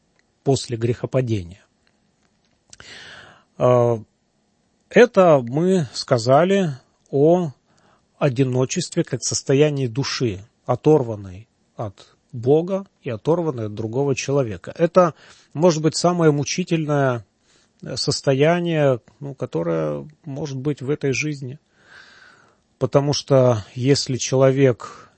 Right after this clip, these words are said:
не имеет опоры духовной, не имеет веры, а по слову Тютчевой, не ищет её, а, да, и если человек не имеет опоры в другом человеке,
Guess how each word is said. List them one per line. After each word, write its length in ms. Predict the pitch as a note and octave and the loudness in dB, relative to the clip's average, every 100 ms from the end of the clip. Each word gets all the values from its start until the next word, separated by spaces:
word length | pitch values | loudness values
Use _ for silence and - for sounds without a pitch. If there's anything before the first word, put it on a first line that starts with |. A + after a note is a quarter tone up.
| _ - | _ -16
не 400 | C3 B2+ C#3+ C3 | -10 -4 -2 -2
имеет 640 | C3 C#3+ B2+ A2 - - _ _ _ _ _ _ _ - - - | -2 2 2 0 -6 -20 _ _ _ _ _ _ _ -20 -16 -6
опоры 420 | D3 D3 D3+ B2+ | -2 4 4 4
духовной, 720 | A#2 - F3 F#3+ F#3 B2 G#2+ _ _ _ _ _ - | 0 0 2 2 0 -4 -6 _ _ _ _ _ -10
не 240 | A#2+ A#2+ | -4 -2
имеет 340 | B2+ C3+ A#2+ | 0 0 -2
веры, 540 | A#2 A#2+ C3 A2 G2+ G2+ _ _ _ _ _ _ _ _ | -2 0 0 0 -4 -12 _ _ _ _ _ _ _ _
а 180 | C#3+ A2+ | -14 -10
по 120 | - | -8
слову 360 | B2 - C3 A#2 | -6 0 0 0
Тютчевой, 560 | - C3 - A2+ A2 A2+ | -4 -6 -6 -8 -6 -4
не 280 | B2+ C3 | -4 -6
ищет 360 | A#2 - - G2 | -6 -8 -10 -14
её, 360 | A2 G2 F#2+ G2 _ _ _ _ _ _ _ _ _ _ - | -14 -14 -14 -18 _ _ _ _ _ _ _ _ _ _ -18
а, 280 | B2 A#2 | -16 -14
да, 260 | A2+ B2 A#2+ | -8 -4 -4
и 200 | - - | -4 -2
если 500 | C3+ B2 C#3 C3+ C#3 | -2 2 2 2 -2
человек 480 | - B2+ C3 C#3 - | -4 2 2 2 -2
не 100 | B2+ | -4
имеет 280 | C#3 C3+ B2+ | 0 2 2
опоры 280 | C#3 D3 | 4 4
в 80 | B2 | 4
другом 340 | A2+ B2+ C3+ C3 | 2 2 2 0
человеке, 920 | - B2 B2+ D3 G3 - B2 G2 | -2 0 2 4 2 0 -6 -8